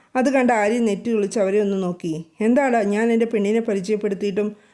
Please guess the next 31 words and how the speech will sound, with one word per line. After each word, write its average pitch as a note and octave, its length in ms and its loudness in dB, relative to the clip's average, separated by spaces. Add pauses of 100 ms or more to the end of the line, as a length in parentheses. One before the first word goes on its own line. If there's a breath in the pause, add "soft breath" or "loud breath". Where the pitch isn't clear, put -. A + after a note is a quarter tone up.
(160 loud breath)
ആങ്ങളെയും B3+ 420 2
പെങ്ങളൂട്ടി A3+ 480 2
എന്തോ G3 280 2
പോയ A3+ 240 2
അണ്ണാനെ G#3 380 0
പോലെ A3 220 0
നിൽക്കുന്നത്?" G3 540 0 (420 loud breath)
ഒരു C#4 140 2
ചിരിയോടെയാണ് B3+ 680 2
അവനത് G#3+ 320 2
ചോദിച്ചെങ്കിലും G#3 640 0 (100)
അവൻ്റെ G#3+ 320 0
ആ G#3+ 80 4
ചോദ്യത്തിന് G#3 440 -2
മുന്നിൽ G3+ 260 0
അര-, F#3+ 300 0
അരവിന്ദ് G#3+ 400 0
ഒന്ന് F#3+ 160 0
പതറിപ്പോയിരുന്നു. F#3+ 800 -2 (560 soft breath)
പെട്ടെന്ന് A#3 320 4
തന്നെ G#3+ 160 4
അവൻ G3+ 180 2
ചുണ്ടിൽ G#3 340 0
ഒരു G3+ 140 2
പുഞ്ചിരി G3 400 -2
വരുത്തി. F3+ 360 0 (500 soft breath)
"ഞങ്ങൾ C#4+ 280 4
എപ്പോഴേ A#3+ 320 2
പരിചയപ്പെട്ടു F#3+ 600 -2 (120)
അല്ലേ A3+ 220 0
ശ്രീ?" A#3 220 -4